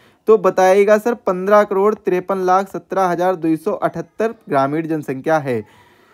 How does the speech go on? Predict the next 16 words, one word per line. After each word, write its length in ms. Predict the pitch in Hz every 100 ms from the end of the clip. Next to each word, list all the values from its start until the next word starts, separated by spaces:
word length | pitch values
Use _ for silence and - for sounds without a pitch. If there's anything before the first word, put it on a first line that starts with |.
| _ _ -
राज्य 400 | 143 175 208 208
की 120 | 262
कुल 260 | - 262 240
जनसंख्या 560 | 226 208 214 202 226 233
में 180 | 226
ग्रामीण 380 | 175 180 196 226
जनसंख्या 480 | 202 202 196 185 208
का 180 | 214 226
प्रतिशत 580 | 226 - 208 214 254 247
कितना 380 | 233 226 208 196
है, 220 | 151 123
अगर 200 | 117 156 185
प्रतिशत 500 | 196 196 196 247 240
पूछ 180 | 214 196
लिया 200 | 196 196
जाए 260 | 202 226